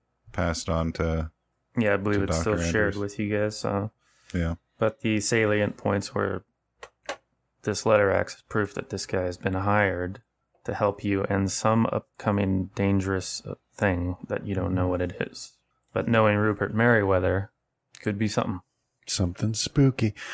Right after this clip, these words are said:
Speaker 3: Well, if, uh, if Merriweather trusts him, so did I. So do I. So
Speaker 1: Yeah, I'll, uh,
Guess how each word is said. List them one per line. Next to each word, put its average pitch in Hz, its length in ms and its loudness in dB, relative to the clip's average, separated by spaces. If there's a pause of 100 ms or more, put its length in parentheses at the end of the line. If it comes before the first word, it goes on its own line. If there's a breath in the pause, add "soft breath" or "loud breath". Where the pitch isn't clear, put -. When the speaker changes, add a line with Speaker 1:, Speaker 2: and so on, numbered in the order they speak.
(220 loud breath)
Speaker 3:
Well, 143 340 10
if, 135 400 2
uh, 123 360 6 (480)
if 139 360 2
Merriweather 113 500 8
trusts 113 340 2
him, 120 120 2
so 117 220 2
did 107 120 4
I. 110 360 6
So 123 220 4
do 107 120 6
I. 107 380 4
So 98 440 0 (400)
Speaker 1:
Yeah, 87 200 0
I'll, 90 120 2
uh, 90 420 2